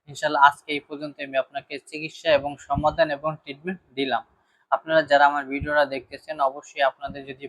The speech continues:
ভালো লাগে লাইক, কমেন্ট, শেয়ার করে অবশ্যই আমাকে জানাবেন ইনশাআল্লাহ।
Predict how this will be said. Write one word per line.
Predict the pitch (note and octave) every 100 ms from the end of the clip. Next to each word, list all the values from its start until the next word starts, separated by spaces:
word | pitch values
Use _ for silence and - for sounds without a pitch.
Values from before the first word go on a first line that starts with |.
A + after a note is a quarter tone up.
| -
ভালো | B2+ C#3
লাগে | C#3 C#3 C#3+
লাইক, | C3 C3 C3+ _
কমেন্ট, | C#3 C#3 E3 E3 _ _ _ _
শেয়ার | - D#3+ D#3+ E3
করে | - C#3+
অবশ্যই | C3+ C#3+ D3 D#3
আমাকে | C3 C3 C3+ B2+
জানাবেন | C3 C3 C3 C3
ইনশাআল্লাহ। | B2+ - B2 B2